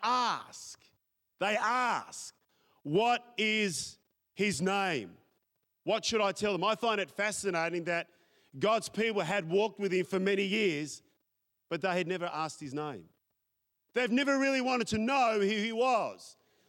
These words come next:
They'd seen him generationally. Maybe they'd seen him traditionally, like we spoke about just a few moments earlier, but they'd never really understood who he was. And this is now God giving Moses this very powerful revelation.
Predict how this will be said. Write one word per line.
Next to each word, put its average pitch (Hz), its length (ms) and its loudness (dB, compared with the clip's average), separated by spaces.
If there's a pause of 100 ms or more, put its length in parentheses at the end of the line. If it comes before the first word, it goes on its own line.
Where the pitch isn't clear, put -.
(120)
They'd 220 200 0
seen 277 280 2
him 233 160 0
generationally. 240 800 0
Maybe 247 380 0
they'd 226 280 0
seen 247 300 -2
him 226 320 0 (420)
traditionally, 226 840 0 (280)
like 208 160 0
we 208 60 -8
spoke 233 360 -2
about 214 280 -2
just 196 180 -10
a 208 60 -4
few 220 220 -6
moments 226 400 0
earlier, 240 260 2
but 185 140 0
they'd 247 180 2
never 285 460 2 (320)
really 277 440 2
understood 269 720 0
who 233 180 2
he 226 100 2
was. 233 640 0 (720)
And 156 100 -8
this 208 160 -4
is 180 100 -8
now 190 200 0
God 180 320 0
giving 175 260 -2
Moses 170 400 -2
this 143 140 -12
very 156 240 -6
powerful 156 420 -2
revelation. 135 680 -6